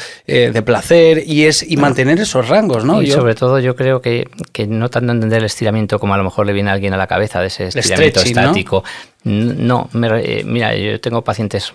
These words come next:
Speaker 2: muy mayores que, que se han apuntado, por ejemplo, a Pilates
Speaker 1: Ujú.
Speaker 2: y les ha cambiado la vida mogollón. En, en positivo, eh, porque han conseguido tener rangos que no tenían.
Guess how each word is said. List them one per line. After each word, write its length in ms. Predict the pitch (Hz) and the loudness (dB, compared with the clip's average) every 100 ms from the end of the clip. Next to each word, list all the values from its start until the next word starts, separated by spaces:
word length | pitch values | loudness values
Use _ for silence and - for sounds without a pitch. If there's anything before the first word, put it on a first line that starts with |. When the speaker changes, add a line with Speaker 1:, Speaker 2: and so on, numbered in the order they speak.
| - | -16
Speaker 2:
muy 260 | 180 104 | -6 -2
mayores 460 | 123 101 101 120 - - | 0 2 2 0 -4 -6
que, 420 | 107 98 98 98 | -4 -2 -2 -6
que 120 | - | -8
se 100 | - | -6
han 60 | 104 | -4
apuntado, 260 | 104 113 104 | -2 -2 -2
por 80 | |
ejemplo, 240 | 101 104 95 | -2 -2 -2
a 60 | |
Pilates 480 | 92 95 101 - - _ _ - | -2 -2 -4 -6 -8 _ _ -6
Speaker 1:
Ujú. 240 | - 113 139 | -4 -4 -4
Speaker 2:
y 80 | 101 | -6
les 140 | 95 | -4
ha 80 | 110 | -2
cambiado 200 | 110 110 | 0 0
la 60 | 92 | 0
vida 300 | 101 110 117 _ _ _ _ | 0 -2 -6 _ _ _ _
mogollón. 380 | - 87 90 107 - _ _ - | -4 -2 0 -2 -8 _ _ -6
En, 160 | 95 - | -4 -2
en 120 | 98 | -4
positivo, 480 | 95 - 87 143 92 - - - - | -4 -6 -2 -4 -4 -10 -20 -14 -4
eh, 460 | 95 90 90 90 90 | -2 0 -2 -4 -4
porque 280 | 98 - 87 | -6 -4 -6
han 140 | - 107 | -6 -4
conseguido 360 | 113 120 120 | -4 0 0
tener 240 | 127 117 113 | 0 0 0
rangos 420 | 113 120 117 - - | 0 0 0 -4 -6
que 100 | 113 | -2
no 100 | 107 | 0
tenían. 380 | 120 117 - | 0 0 -2